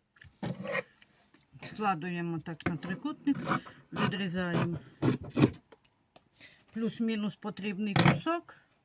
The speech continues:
Тепер носик. Можна, е, що завгодно, можна якусь намистину, можна там. Можна з тканини зробити. Приклеюємо сюди наш носик.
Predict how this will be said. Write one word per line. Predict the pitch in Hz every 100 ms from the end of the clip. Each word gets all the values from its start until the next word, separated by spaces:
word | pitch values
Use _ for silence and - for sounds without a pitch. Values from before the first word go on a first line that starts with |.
| _ _ _ _ - _ _ _ - - - - - - - - _ -
Тепер | 226 - 214 185
носик. | 190 190 156 247 240 - _ _ _ - - _ -
Можна, | 233 254 240 240 - -
е, | 175 190
що | - 214
завгодно, | 208 180 170 175
можна | 175 175 175
якусь | 160 190 - _ - - _ _ -
намистину, | 175 190 175 - - 185 214 220 202
можна | 196 190 180 156 175 151
там. | 170 160 131 _ _ _ _ _ _ - - - - - _ -
Можна | 165 190 160 180
з |
тканини | - - 165 185 214 185
зробити. | 185 185 160 180 165 - 147 _ -
Приклеюємо | 180 - 180 170 170 165 165 160
сюди | - 175 151
наш | 165 160 151 _ - - - _ -
носик. | 156 151 143 - 262 _